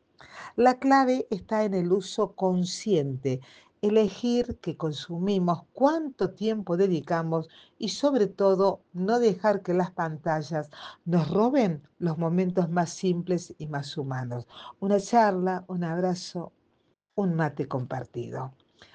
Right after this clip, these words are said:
Bueno, espero, estimado Beto, que, mm, a ver qué dice la audiencia, a ver qué opinan, ¿sí? Porque pueden opinar distinto y eso sería fantástico. A ver,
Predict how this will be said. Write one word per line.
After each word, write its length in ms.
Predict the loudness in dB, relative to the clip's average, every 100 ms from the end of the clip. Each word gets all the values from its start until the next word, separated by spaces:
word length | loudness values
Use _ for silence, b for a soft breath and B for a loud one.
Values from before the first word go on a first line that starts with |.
| b
Bueno, 440 | -2 0 0 -6 -12 -18 b b -2
espero, 640 | -2 0 2 4 2 0 -8
estimado 880 | -8 -2 0 2 4 4 4 0 0
Beto, 520 | 2 2 2 0 0 b b _ _
que, 440 | 2 2 4 0
mm, 1080 | -4 -8 -10 -14 _ _ _ _ _ _ 4
a 120 | 6
ver 260 | 6 2 0
qué 180 | -2 0
dice 320 | 0 -2 0
la 80 | 2
audiencia, 480 | 4 4 2 0 0
a 40 |
ver 220 | 0 -2 -4
qué 180 | 0 2
opinan, 640 | 2 2 2 2 0 -4
¿sí? 400 | -4 0 0 -2 b b b _
Porque 260 | -2 -2
pueden 300 | 0 2 2
opinar 340 | 2 -4 -4 -4
distinto 540 | -4 -4 -2 -2 -2
y 100 | -2
eso 160 | -2 -4
sería 320 | -2 -2 -2
fantástico. 720 | -2 -4 0 0 0 -4 0
A 40 |
ver, 240 | 2 2